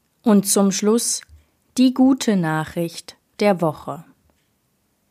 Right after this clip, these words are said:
Deutschland hatte ein Ziel, wie viel Solarenergie es bis zum Ende des Jahres produziert. Deutschland hat das Ziel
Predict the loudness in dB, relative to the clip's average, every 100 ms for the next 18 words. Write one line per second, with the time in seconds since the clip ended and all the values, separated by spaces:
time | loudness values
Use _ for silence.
0 | _ _ _ 2 4 4 -2 -2 0 0
1 | 0 -2 0 -2 -2 -2 -4 -4 -4 -4
2 | -2 -2 -4 _ _ _ _ -2 0 0
3 | -2 -6 -2 0 0 -2 -2 0 2 0
4 | 0 -2 -2 0 2 0 -2 -6 -4 -6
5 | -8 _ _ _ -2 0 -2 _ -4 -2
6 | -6 -4 -2 -2 -2 0 2 2 0 -4
7 | -4 -4 -4 -2 -4 -6 -8 -4 -4 -6
8 | -6 -4 -6 -8 -16 _ _ _ _ _
9 | _ _ _ _ _ 2 4 2 -2 -2
10 | 0 -2 -4 -6 -6 0 -2 -2 -12 -8
11 | -6 -4 -2 -2